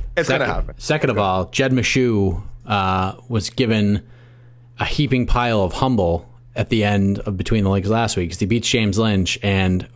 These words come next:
Speaker 2: waiting in the wings was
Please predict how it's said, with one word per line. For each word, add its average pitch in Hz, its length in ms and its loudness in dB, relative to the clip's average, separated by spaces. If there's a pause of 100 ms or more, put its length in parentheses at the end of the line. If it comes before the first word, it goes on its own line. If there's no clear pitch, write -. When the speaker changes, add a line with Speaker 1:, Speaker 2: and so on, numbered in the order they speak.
(180)
Speaker 2:
waiting 117 300 0
in 120 100 2
the 120 80 2
wings 104 580 0 (600)
was 98 340 -2